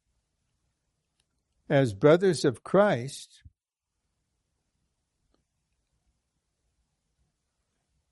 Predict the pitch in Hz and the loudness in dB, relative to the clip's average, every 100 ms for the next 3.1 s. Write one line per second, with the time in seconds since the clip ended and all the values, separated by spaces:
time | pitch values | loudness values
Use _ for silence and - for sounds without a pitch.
0 | _ _ 156 156 160 160 170 190 180 156 | _ _ 0 4 4 4 2 2 2 -2
1 | 131 - - 156 147 - - 190 208 139 | -6 -4 -2 -2 -4 -6 -2 0 0 -2
2 | 147 - - - 131 120 127 147 139 139 | -6 -14 -18 -12 -10 -6 -2 0 -2 -8